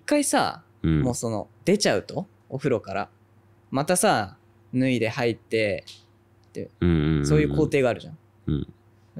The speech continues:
Speaker 1: あの、岩盤浴はもう普通に専用の服みたいなの着て、
Speaker 2: はいはい。
Speaker 1: 入って、好きなタイミングで出て、好きなタイミング入れるし、
Speaker 2: うん。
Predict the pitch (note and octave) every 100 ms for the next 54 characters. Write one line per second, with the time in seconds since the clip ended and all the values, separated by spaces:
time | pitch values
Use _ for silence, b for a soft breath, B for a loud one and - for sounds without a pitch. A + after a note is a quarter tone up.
0 | - A#2 A2 A2 A2 C#3 A#3+ C#4 B3 F#3
1 | G#3+ D#3 D#2 B2 - F#3+ E3+ - _ _
2 | _ _ - G3+ G3+ F#3+ F#3 F#3 - _
3 | _ - - E3+ B2 F#2 F#2 - - F#3
4 | A2 - D#2+ C2+ C#2 - - - C#3 C3
5 | - D3 A#2 G#2+ - D#3+ A#2+ A#2+ A#2 A#2
6 | A#2 A2+ G#2 - A#2 G#2+ G2+ G#2+ A#2+ A2
7 | G#2 - F#3 E3 E2 D2 G#2+